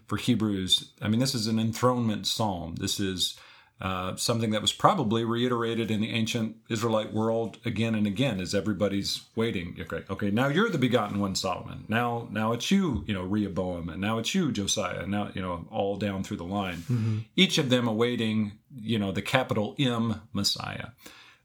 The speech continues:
Speaker 1: that didn't come until after the years of captivity, you know, Roman occupation, and now we have a, uh, Son of God Messiah born in Bethlehem in the first century.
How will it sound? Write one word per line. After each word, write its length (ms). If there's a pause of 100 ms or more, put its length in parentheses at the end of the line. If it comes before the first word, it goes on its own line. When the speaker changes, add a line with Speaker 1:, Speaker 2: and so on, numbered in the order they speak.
Speaker 1:
that 440 (160)
didn't 300
come 320
until 560 (160)
after 260
the 100
years 200
of 100
captivity, 960 (260)
you 100
know, 220
Roman 240
occupation, 840
and 140
now 240
we 120
have 440 (600)
a, 320
uh, 240 (200)
Son 300
of 100
God 480
Messiah 460
born 300
in 100
Bethlehem 640 (320)
in 80
the 60
first 220
century. 340